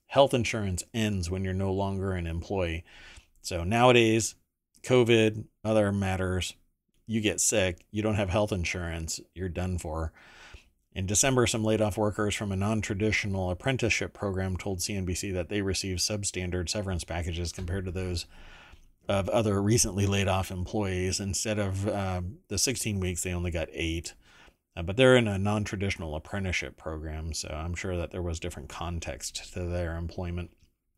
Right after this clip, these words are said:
Although, who knows? Oh, and of course, here they end with Twitter. Um, and my understanding is that they've let go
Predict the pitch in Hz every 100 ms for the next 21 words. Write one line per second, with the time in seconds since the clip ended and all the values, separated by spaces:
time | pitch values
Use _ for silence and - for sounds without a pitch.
0 | _ 113 107 101 87 80 _ _ 107 92
1 | 87 82 78 - - - - _ _ -
2 | 160 151 139 120 117 104 - 120 113 113
3 | 113 117 143 151 143 117 - 123 120 101
4 | - _ _ _ _ _ _ _ - -
5 | - 107 101 98 95 - - - - -
6 | - - _ _ _ _ 135 127 127 120
7 | 98 - 120 147 156 170 147 120 127 113
8 | 107 101 98 98 101 139 180 170 123 127
9 | - - 104 101 92 87 92